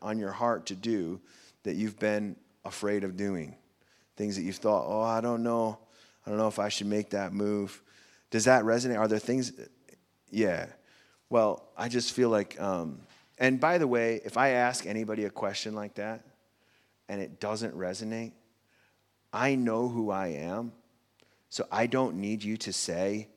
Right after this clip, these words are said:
um, I'm not saying you're doing this, but I don't need you to say, "Oh, yeah,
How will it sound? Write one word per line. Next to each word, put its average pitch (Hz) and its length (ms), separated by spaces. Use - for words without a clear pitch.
um, 87 440
I'm 113 140
not 110 160
saying 95 160
you're 101 100
doing 87 220
this, 78 160
but - 140
I 107 120
don't 127 220
need 117 240
you 107 80
to - 100
say, 98 400
"Oh, 120 240
yeah, 110 360